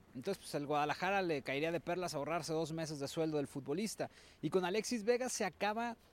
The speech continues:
en el mes de junio. Entonces, en realidad, cuando empieza a sumar todas las cosas, que en diciembre le va a quedar, eh, seis meses de contrato, que tiene una lesión crónica, que ha caído en las indisciplinas, pues, no le van a dar prácticamente nada en el mercado por él, ¿no?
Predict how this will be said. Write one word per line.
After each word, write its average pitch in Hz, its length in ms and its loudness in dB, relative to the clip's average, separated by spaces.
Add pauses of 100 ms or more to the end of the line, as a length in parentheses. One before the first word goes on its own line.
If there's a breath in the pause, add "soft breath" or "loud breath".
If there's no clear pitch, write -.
(160)
en 175 180 0
el 175 120 2
mes 196 320 2
de 202 80 4
junio. 233 580 2 (280 loud breath)
Entonces, 202 360 2
en 196 60 0
realidad, 196 580 4
cuando 170 180 0
empieza 226 260 0
a - 20 0
sumar 226 280 2
todas 233 200 -2
las 190 140 -4
cosas, 165 360 -2
que 151 160 0
en 151 120 -2
diciembre 226 360 0
le 226 60 0
va 220 80 4
a 214 60 -2
quedar, 190 440 2 (260 loud breath)
eh, 151 440 6
seis 190 200 2
meses 185 280 0
de 170 100 0
contrato, 151 540 -2
que 147 100 -4
tiene 208 220 2
una 208 80 2
lesión 180 340 -2
crónica, 165 460 2
que 165 80 -2
ha 165 60 -2
caído 202 160 0
en 190 60 0
las 185 160 -4
indisciplinas, 175 520 -2
pues, 151 240 -14
no 160 240 -4
le 196 80 6
van 196 140 2
a 185 60 4
dar 190 220 2 (240)
prácticamente 180 600 2
nada 185 180 6
en 180 80 0
el 160 80 0
mercado 156 420 2
por 147 200 0
él, 151 180 2
¿no? 160 180 -2